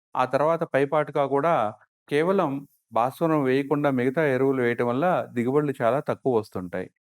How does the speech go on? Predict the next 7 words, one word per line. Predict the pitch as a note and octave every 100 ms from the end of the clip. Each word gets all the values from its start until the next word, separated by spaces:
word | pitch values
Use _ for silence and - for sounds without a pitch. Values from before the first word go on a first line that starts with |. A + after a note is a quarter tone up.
| _ B2
ఇలాంటి | D#3 C#4 C4+
పరిస్థితుల్లో | G#3 E3 E3+ D#3+ D3+ D#3 D#3 A2+ A2+ _ _ A2+
రైతులు | A#2+ E3 F#3 D3+ G#2 -
ఎవరైతే | A#2 D#3 D#3+ F3 D#3
దుక్కిలో | B2 A#2+ D#3+ C3+
భాస్వరం | A2+ A#2 - D3 C3+
వేయట్లేదో | G#2+ A#2+ B2 B2+ A2 G#2 B2 F#2